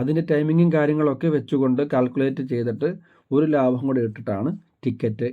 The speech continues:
എടുക്കുന്നത്. So, ടിക്കറ്റ് എടുക്കുന്ന ആൾക്ക് passenger ആകുമ്പോൾ, passenger is the king ആകുമ്പോൾ അവരെ വലപ്പിക്കാതെ വലിപ്പിക്കാതെ കാര്യങ്ങൾ ചെയ്യുക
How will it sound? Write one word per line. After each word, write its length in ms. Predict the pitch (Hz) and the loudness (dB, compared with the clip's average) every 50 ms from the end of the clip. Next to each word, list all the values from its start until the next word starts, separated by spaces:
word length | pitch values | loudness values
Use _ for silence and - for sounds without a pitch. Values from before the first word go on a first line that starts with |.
| 123 117 | -4 -4
എടുക്കുന്നത്. 560 | 107 107 107 107 - 107 101 101 110 131 120 104 - _ _ - | -4 -4 -4 -4 -4 -4 -2 0 0 0 0 -2 -6 _ _ -2
So, 100 | - 165 180 220 254 - _ _ _ _ - | 2 2 2 2 -2 -8 _ _ _ _ -8
ടിക്കറ്റ് 320 | 131 123 120 147 135 143 139 | -6 -4 -4 -2 -2 0 0
എടുക്കുന്ന 360 | 131 139 131 131 160 156 160 160 143 | 0 0 -2 0 -2 0 0 -2 -2
ആൾക്ക് 200 | 123 117 110 - 139 - | -4 -4 -6 -8 -8 -4
passenger 420 | 120 107 107 107 - 123 123 117 110 104 | -2 0 0 0 -2 -2 -2 -2 -2 -2
ആകുമ്പോൾ, 300 | 98 101 104 117 147 170 170 165 | -4 -4 -4 -4 -4 -4 -2 0
passenger 400 | 170 156 156 151 170 175 170 170 165 156 | 0 2 2 2 0 2 2 2 2 0
is 80 | 160 - | 0 -2
the 80 | 151 139 | -4 -4
king 160 | - 131 139 139 135 | -2 -2 -2 -2 -2
ആകുമ്പോൾ 280 | 123 117 113 123 135 139 127 120 | -2 -2 -2 -2 -2 -2 -2 -2
അവരെ 220 | 113 120 123 147 143 135 | -2 -2 -2 -2 0 0
വലപ്പിക്കാതെ 640 | 127 120 117 110 107 131 120 120 - 117 117 123 139 131 | 0 0 -2 -4 -4 -6 -6 -4 -4 -4 -4 -2 -2 -2
വലിപ്പിക്കാതെ 600 | 117 110 110 107 107 127 117 - 123 123 147 160 147 131 | -2 -2 -2 -2 -4 -6 -6 -4 -2 -2 -2 -4 -4 -4
കാര്യങ്ങൾ 320 | 123 123 123 127 139 147 147 139 - | -4 -4 -4 -4 -4 -4 -4 -4 -2
ചെയ്യുക 200 | 147 147 143 139 | -2 0 0 0